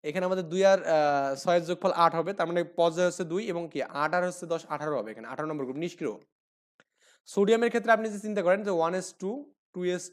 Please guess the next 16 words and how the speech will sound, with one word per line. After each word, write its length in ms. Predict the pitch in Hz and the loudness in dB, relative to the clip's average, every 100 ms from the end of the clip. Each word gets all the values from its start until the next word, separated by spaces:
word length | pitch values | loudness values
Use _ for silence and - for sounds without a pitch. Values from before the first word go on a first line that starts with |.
| - | -6
টু, 140 | 185 262 - _ _ _ _ _ _ _ _ | -4 -4 -8 _ _ _ _ _ _ _ _
টু 120 | - 175 | -10 -6
পি 120 | 196 | -4
কত 140 | 190 175 | -2 -2
এখানে? 220 | 170 165 | -4 -6
সিক্স, 340 | 160 208 208 - - - | -6 -6 -6 -10 -20 -10
দশটা 320 | 143 160 160 | 0 0 0
হয়েছে 160 | 175 175 | -2 0
আর 80 | 180 | 0
থ্রি 280 | 180 180 175 | -2 -4 -4
এস 100 | 175 | -4
ওয়ান 220 | 147 143 | -2 -2
এখানে। 260 | 135 110 104 - _ _ _ _ _ _ _ _ _ _ _ - | -4 -10 -16 -20 _ _ _ _ _ _ _ _ _ _ _ -8
ওয়ান 220 | 160 180 | 0 2
মানে 160 | 214 220 | 2 2
আমাদের 220 | 214 220 | 2 0